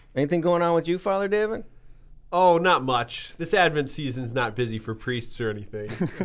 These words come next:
Speaker 2: <laughs> No, I think, um, a blessing of the past month for me, um, has actually been what we've been doing lately, and that's just going through, hearing the school confessions.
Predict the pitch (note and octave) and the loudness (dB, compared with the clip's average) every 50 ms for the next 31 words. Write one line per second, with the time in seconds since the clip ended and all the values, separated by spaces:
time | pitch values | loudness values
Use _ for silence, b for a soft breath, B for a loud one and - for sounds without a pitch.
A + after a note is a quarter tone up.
0 | - - - A3 A3 - A#3 - - - - - - - B B B B B B | -8 -2 -2 -2 0 0 -2 -2 -2 -4 -6 -6 -6 -8 B B B B B B
1 | B A#2+ - C3+ C3+ A#2+ A#2 C3 C3+ - E3+ E3 E3 - - C3+ B2+ B2 A#2+ A2+ | B -10 -2 0 2 4 4 2 2 0 0 -2 -2 -2 -2 0 0 0 0 -2
2 | A2 A2+ A2 - - - - A#2+ A2+ A2 C3+ C#3 C#3 C3+ - - D#3 D3 B2+ A#2+ | -4 -8 -12 -16 -20 -16 -12 -12 -10 -4 0 0 0 0 -2 -6 -6 -4 -4 -4
3 | A2 A2 - A#2+ A2+ A2 - - A#2 A2 G#2 G#2+ G#2+ - - - G#2+ G2 G2 G2 | -6 -8 -8 -10 -10 -10 -10 -10 -8 -6 -6 -6 -8 -14 -16 -14 -12 -12 -12 -12
4 | G2+ G2 F#2+ b b b b b b b b b - G2+ G2 F#2+ F#2+ F#2 F2+ F#2 | -14 -16 -16 b b b b b b b b b -6 -4 -4 -4 -4 -6 -6 -10
5 | F#2 - - - - - A#2 A#2+ B2 A#2 - - A2 G2 G2+ G2 G2+ G2+ G2 - | -12 -16 -20 -20 -12 -10 -8 -6 -6 -6 -8 -10 -10 -10 -8 -8 -8 -10 -12 -12
6 | G#2+ G2 F2+ F#2+ F#2+ F#2+ F#2 G2+ G2 F#2+ F#2+ F#2+ F#2+ F#2 - - F#2+ F#2 - - | -14 -16 -12 -12 -12 -10 -8 -10 -10 -8 -8 -8 -10 -10 -12 -14 -16 -16 -14 -14
7 | F#2+ F#2 F#2 F#2 - - - - F#2 - - - G2+ F#2+ G2 F#2+ - - G2 F#2 | -12 -12 -12 -12 -12 -16 -18 -18 -16 -16 -12 -10 -8 -8 -8 -10 -12 -12 -14 -12
8 | F2+ F2+ - - - - A2+ G#2+ G#2 G#2 G2 F#2+ F2 - - - - - - B2 | -14 -14 -18 -20 -16 -12 -8 -6 -6 -6 -6 -8 -12 -14 -16 -16 -18 -14 -12 -10
9 | A2 G2+ - - - G#2 F#2 - - E2+ - - - - C#2 D2 - - _ | -10 -10 -10 -12 -14 -16 -14 -14 -14 -14 -14 -16 -18 -20 -20 -20 -20 -20 _